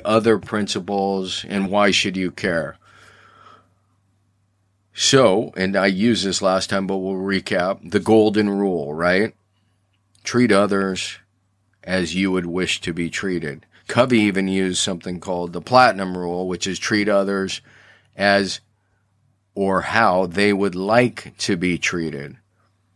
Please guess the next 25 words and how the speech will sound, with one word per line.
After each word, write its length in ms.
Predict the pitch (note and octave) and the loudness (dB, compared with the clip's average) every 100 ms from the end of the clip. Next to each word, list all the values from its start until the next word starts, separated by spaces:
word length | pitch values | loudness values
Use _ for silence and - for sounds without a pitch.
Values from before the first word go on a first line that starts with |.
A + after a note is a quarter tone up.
| _ _ _ _ _ _ _ _ _ _ _ | _ _ _ _ _ _ _ _ _ _ _
There's 440 | D#2+ F#2+ G2 F#2 | 0 2 2 0
the 140 | - F#2+ | -2 -2
law 480 | F#2 F#2+ G2 G2 C2+ | 0 4 4 4 2
of 200 | F2+ F2 | -2 -4
reciprocity, 1200 | F2 F#2+ - F2+ - - A2+ G#2 F#2 G#2+ D#2+ C#2+ | 0 0 0 -4 -8 0 4 4 4 0 -2 -6
right? 420 | D2 E2+ G#2 - _ _ _ _ _ _ _ _ | -4 -2 -2 -4 _ _ _ _ _ _ _ _
We 180 | F2+ F#2+ | -2 0
tend 440 | - - B2 B2 A#2 | 0 -2 2 2 4
to 80 | |
get 240 | G2+ G#2 F2 | 4 0 2
back 480 | F#2+ F#2+ F#2 - F2 | 2 2 2 -4 -4
what 200 | F#2 C#2+ | -4 -2
we 180 | F#2 | -2
give. 680 | E2+ - D3+ C3+ C2+ - - - _ _ _ _ _ _ _ _ _ _ _ _ _ _ _ _ - - _ - - _ | -4 -2 2 2 2 -4 -16 -20 _ _ _ _ _ _ _ _ _ _ _ _ _ _ _ _ -20 -20 _ -20 -20 _
There's 300 | F2+ F#2 F2+ | -2 0 0
the 100 | - | -2
law 380 | F#2 F2 D#2+ E2+ | -2 2 2 2
of 120 | F2 | 0
cause 440 | - E2+ E2+ F2+ E2+ | -4 -2 0 0 -2
and 120 | G#2 | -2
effect. 800 | G2 - D#3+ D#3 - - - - _ _ _ _ - | -4 0 2 2 0 -8 -18 -18 _ _ _ _ -6
Now, 140 | F#2 | -2
I'm 80 | F#2+ | 0
saying 300 | - B2 G#2 | 2 4 2
law 720 | F#2+ F#2+ G#2+ B2+ G2 D#2+ E2 | 0 4 6 6 4 2 -2